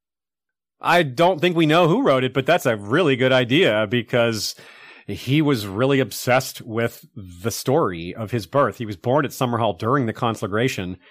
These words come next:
and he w-, used to go back there and, and play music in the ruins. So, yeah, I think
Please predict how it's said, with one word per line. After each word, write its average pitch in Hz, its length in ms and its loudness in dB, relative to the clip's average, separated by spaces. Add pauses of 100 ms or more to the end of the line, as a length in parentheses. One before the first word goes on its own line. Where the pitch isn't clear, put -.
(280)
and 101 500 -8 (460)
he 123 140 -6
w-, 104 180 -8
used 123 140 -6
to 113 60 -4
go 120 200 0
back 120 320 0
there 131 320 2
and, 104 200 -4
and 107 200 -10
play 139 580 2
music 127 460 0
in 147 200 0
the 147 100 2
ruins. 127 500 2
So, 131 500 2 (540)
yeah, 170 380 2 (360)
I 131 120 -4
think 170 280 -2